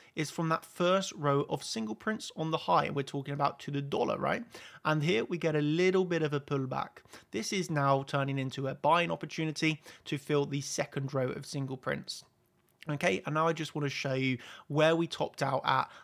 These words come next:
last night. So you can see on these highs here, okay, when we come back over to the single prints on the T P O chart,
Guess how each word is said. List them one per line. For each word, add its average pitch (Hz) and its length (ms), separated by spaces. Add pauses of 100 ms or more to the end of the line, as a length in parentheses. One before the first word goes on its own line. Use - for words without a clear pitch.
last 131 480
night. 127 460
So - 160
you 151 160
can 165 140
see 185 400 (220)
on 139 220
these 170 420 (140)
highs 151 460
here, 208 320 (440)
okay, 214 340
when 170 220
we 170 140
come 160 220
back 156 280
over 160 280
to - 120
the 143 120
single 214 400
prints 226 480 (100)
on 147 320
the 143 160
T 175 300
P 175 160
O 175 100
chart, 165 380